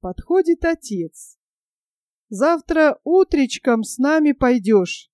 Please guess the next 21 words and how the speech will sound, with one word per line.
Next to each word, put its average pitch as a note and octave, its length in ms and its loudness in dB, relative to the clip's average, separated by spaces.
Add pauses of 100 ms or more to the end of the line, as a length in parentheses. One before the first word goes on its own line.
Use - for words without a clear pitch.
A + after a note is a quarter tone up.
к F#3+ 180 -6
дальним D4+ 500 4
неводам. F#3+ 600 0 (300)
Договорились?» B3 880 4 (280)
спрашивает F#3+ 800 -4
он. E3 220 -6 (720)
«Что - 420 -2
это E4+ 260 2
он D#4 220 2
вдруг?» D4 540 2
думает F#3+ 580 0
Лютматен. G3 760 -2 (560)
«Сколько A3 520 2
раз G4 280 0
отца F4 340 0
просил: C4+ 600 0
возьми G#3+ 500 2
меня E4 380 0
к G3+ 100 -12
большим C#4 540 0
неводам. F#3+ 580 0